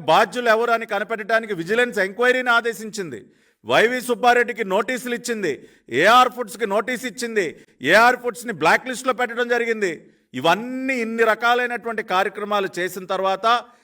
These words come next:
విజిలెన్స్ డిపార్ట్‌మెంట్ వాళ్ళు ప్రాథమికమైనటువంటి నివేదికని రాష్ట్ర ముఖ్యమంత్రి గారికి ఇచ్చిన తర్వాత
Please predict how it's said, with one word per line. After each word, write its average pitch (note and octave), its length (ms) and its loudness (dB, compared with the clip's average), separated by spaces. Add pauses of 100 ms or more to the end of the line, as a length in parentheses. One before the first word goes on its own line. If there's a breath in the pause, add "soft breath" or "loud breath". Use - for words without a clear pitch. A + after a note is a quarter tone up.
(160 soft breath)
విజిలెన్స్ G#3 480 -2
డిపార్ట్‌మెంట్ A#3 580 -2
వాళ్ళు A3+ 240 2
ప్రాథమికమైనటువంటి A3+ 960 -2
నివేదికని A3 560 -2 (320 loud breath)
రాష్ట్ర A#3+ 420 2
ముఖ్యమంత్రి A3 600 -4
గారికి G3 300 0
ఇచ్చిన G#3+ 240 -6
తర్వాత G3+ 420 0